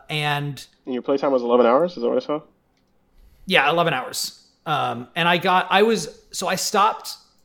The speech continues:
Speaker 1: I tried fighting the final boss, like, four or five times, and then I quit and went and just started searching around because I was really annoyed, and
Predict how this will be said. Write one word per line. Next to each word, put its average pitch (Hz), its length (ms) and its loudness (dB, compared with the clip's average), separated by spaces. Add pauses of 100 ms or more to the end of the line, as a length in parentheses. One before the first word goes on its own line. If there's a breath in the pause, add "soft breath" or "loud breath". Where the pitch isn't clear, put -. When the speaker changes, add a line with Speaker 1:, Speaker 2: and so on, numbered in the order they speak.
(200)
Speaker 1:
I 175 140 -4
tried 202 500 -6
fighting 190 380 -2
the 170 180 -6
final 170 260 -4
boss, 160 280 -2
like, 147 120 -10 (680)
four - 640 -6
or 185 60 -2
five 190 240 -2
times, 202 460 -6 (280 soft breath)
and 170 160 -4
then 170 80 -2
I 147 140 -2
quit 196 640 -2
and 160 400 -8
went 160 240 -4
and 151 160 -6
just 156 140 -6
started 151 280 -4
searching 151 360 -6
around 139 340 -6
because 135 440 -6 (360 soft breath)
I 170 60 -2
was 156 160 -4
really 190 220 2
annoyed, 156 460 -2 (100)
and 151 420 -4